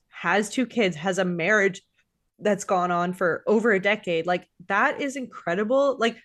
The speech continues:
for anyone to just survive that era, to me, incredible. Like, I don't even know if I would be able to survive those circumstances. So the fact that she's, like, out and about, doing her thing, like,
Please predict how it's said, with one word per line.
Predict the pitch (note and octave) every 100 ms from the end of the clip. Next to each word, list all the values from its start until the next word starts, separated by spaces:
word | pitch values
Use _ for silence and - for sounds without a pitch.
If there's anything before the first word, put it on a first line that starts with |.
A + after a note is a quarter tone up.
| -
for | -
anyone | C4+ D#4+ A4+
to | A#4
just | G4+ C4+
survive | - A3 E3+ F#3+
that | A3+ -
era, | A#3 B3 B3+
to | -
me, | G#3 G#3+ A3 G#3+
incredible. | F#3+ F#3 F3 D#3 - - -
Like, | F3+ E3 _
I | G3+
don't | A3 A#3
even | A3 G3+
know | F#3
if | F3+
I | D#3+
would | E3 D#3+ _ -
be | F3+
able | E3
to | D#3+
survive | - E3 D#3
those | D#3+ D#3
circumstances. | D#3 D#3 D#3 E2 - -
So | - F#3 - - -
the |
fact | G3+ A#3 C4
that | D#4+
she's, | C4+ A3+
like, | G3 - -
out | G3
and | A#3
about, | A3+ G3+ G3+ F#3+ _ _ -
doing | G#3 A#3
her | C4
thing, | A3 G3 G3 F#3
like, | F3 E3 D#3+